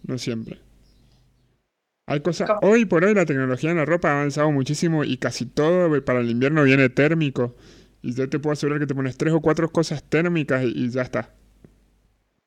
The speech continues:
Speaker 2: Sí, pero valen un huevo las cosas térmicas.
Speaker 1: No, una cam-, una camiseta térmica, un calzoncillo largo térmico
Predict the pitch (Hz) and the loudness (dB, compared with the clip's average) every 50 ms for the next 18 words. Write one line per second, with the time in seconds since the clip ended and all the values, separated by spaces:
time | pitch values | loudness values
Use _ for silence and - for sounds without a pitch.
0 | _ _ - 359 - 302 262 262 294 370 427 392 320 262 220 196 202 311 359 285 | _ _ -4 -2 2 4 6 6 8 8 8 6 6 2 0 2 4 6 6 6
1 | 214 190 196 202 196 - - 214 - - 202 - - 208 - 135 135 127 120 - | 6 4 2 0 -2 -4 -6 -8 -8 -8 -6 2 2 2 4 4 0 0 0 -2
2 | 113 107 107 110 117 135 156 175 175 135 123 113 117 139 180 196 160 - 131 117 | -2 -4 -6 -6 -6 -4 -4 -2 -2 -2 -2 -2 -2 -2 -2 -2 -2 -2 -2 -2
3 | 113 113 - 160 170 175 175 139 - 143 135 127 123 123 120 120 127 139 139 - | -2 -2 -2 -2 0 0 0 0 0 0 0 0 0 -2 -2 -2 -4 -4 -2 -2
4 | 160 160 156 139 143 127 127 123 - 165 175 185 180 175 165 160 160 165 160 151 | -2 -2 -2 -2 -2 -4 -4 -4 -2 -2 -2 0 2 2 4 4 4 4 4 4
5 | 143 139 131 123 - 143 147 143 131 123 127 131 127 - 135 131 135 | 4 4 4 4 4 4 4 4 2 0 -2 -4 -4 -2 -2 -2 0